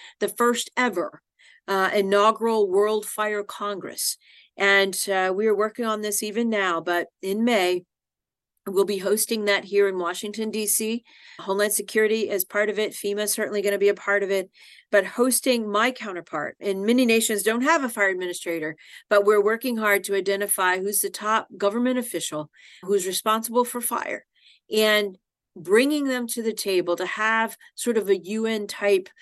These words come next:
discussion around many of the subjects we've already mentioned in this podcast.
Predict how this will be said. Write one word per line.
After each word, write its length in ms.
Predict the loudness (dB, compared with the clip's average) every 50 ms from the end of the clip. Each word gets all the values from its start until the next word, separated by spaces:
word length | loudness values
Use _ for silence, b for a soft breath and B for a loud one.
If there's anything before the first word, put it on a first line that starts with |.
| B B B B 0
discussion 800 | 2 2 2 2 0 -2 -4 -4 -4 -4 -2 -2 -2 -4 -4
around 500 | -6 -4 -2 0 0 0 2 2 0 0
many 220 | -2 0 0 0 0
of 80 | 0
the 80 | -2 -4
subjects 460 | -2 -2 -4 -4 -4 -8 -8 -6 0
we've 200 | 0 0 0 0
already 240 | 0 0 0 0 0
mentioned 380 | -2 -2 -4 -4 -6 -6 -6
in 100 | -6 -6
this 160 | -4 -6 -6 -6
podcast. 640 | -6 -4 -4 -4 -4 -4 -6 -8 -6 -6 -6 -8